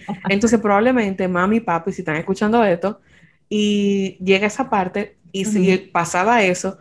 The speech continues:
Speaker 2: pues me lo, por favor, me lo, me textean, me lo confirman, porque de verdad no me acuerdo, o sea, no me acuerdo.
Speaker 1: <laughs>
Speaker 2: Y creo
Speaker 1: No,
Speaker 2: que
Speaker 1: pero
Speaker 2: no sé si teníamos la misma telefónica, porque en mi casa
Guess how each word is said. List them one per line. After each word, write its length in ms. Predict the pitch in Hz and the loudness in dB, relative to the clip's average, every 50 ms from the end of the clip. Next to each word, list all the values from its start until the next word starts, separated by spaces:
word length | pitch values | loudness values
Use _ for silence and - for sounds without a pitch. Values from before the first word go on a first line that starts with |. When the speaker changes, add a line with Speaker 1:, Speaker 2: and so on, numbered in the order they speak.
| _ _ _ _ _ | _ _ _ _ _
Speaker 2:
pues 240 | - 180 170 - 190 | -2 -2 0 0 0
me 100 | 180 175 | 2 2
lo, 160 | 175 175 175 | 2 2 2
por 140 | 180 175 175 | 0 -2 0
favor, 220 | - 175 180 185 | 2 2 4 4
me 120 | 196 196 | 4 4
lo, 220 | 196 190 180 175 175 | 4 4 4 4 2
me 140 | 175 180 175 | 2 0 -2
textean, 480 | 185 165 - - - 202 196 185 180 | -2 -4 -6 -4 -2 0 0 0 0
me 80 | 180 175 | 0 -2
lo 60 | 175 | 0
confirman, 600 | 185 175 170 - - - 196 180 175 170 165 170 | -2 -4 -6 -6 -8 -4 -4 -4 -4 -4 -6 -6
porque 200 | 175 175 170 180 | -6 -4 -2 0
de 100 | 175 170 | 0 0
verdad 320 | 165 165 170 170 170 - - - - - _ - | 0 0 0 -2 -2 -4 -8 -20 -20 -12 _ 0
no 180 | 190 196 196 | 4 4 6
me 100 | 208 202 | 6 4
acuerdo, 500 | 185 190 - 156 151 147 151 156 160 - _ | 2 2 0 -2 -2 -2 -4 -6 -8 -12 _
o 240 | _ _ _ _ - | _ _ _ _ -8
sea, 160 | - 170 160 | -4 -2 -2
no 200 | 160 160 165 165 | 0 2 2 2
me 80 | 170 165 | 2 0
acuerdo. 480 | 156 151 151 - - - - - - _ _ _ - | -2 -4 -8 -10 -8 -10 -10 -12 -14 _ _ _ -12
Speaker 1:
<laughs> 640 | 277 - - - - - 190 190 - 208 208 - | -10 -8 -8 -6 -4 -6 -6 -2 -2 -4 -4 -4
Speaker 2:
Y 160 | - - - - | -10 -16 -12 -6
creo 140 | - 208 214 | -4 -2 2
Speaker 1:
No, 40 | 226 | 2
Speaker 2:
que 80 | 233 | 2
Speaker 1:
pero 360 | - 226 220 214 196 185 - - _ _ _ _ _ _ - | 2 2 0 0 0 -2 -2 -4 _ _ _ _ _ _ 0
Speaker 2:
no 120 | 226 247 247 | 0 2 2
sé 120 | 254 262 | 4 2
si 80 | 269 247 | 4 4
teníamos 280 | 247 233 226 220 220 226 | 4 4 4 4 4 2
la 80 | 220 | 2
misma 160 | 214 220 214 | 2 0 0
telefónica, 460 | 214 226 214 208 196 180 175 175 170 175 | 0 -2 -2 -2 -2 -2 -2 -2 -4 -4
porque 120 | 175 180 | -2 -2
en 40 | 175 | -2
mi 80 | 175 170 | -4 -2
casa 320 | - 170 170 - 196 - | -4 -4 -2 -2 -4 -4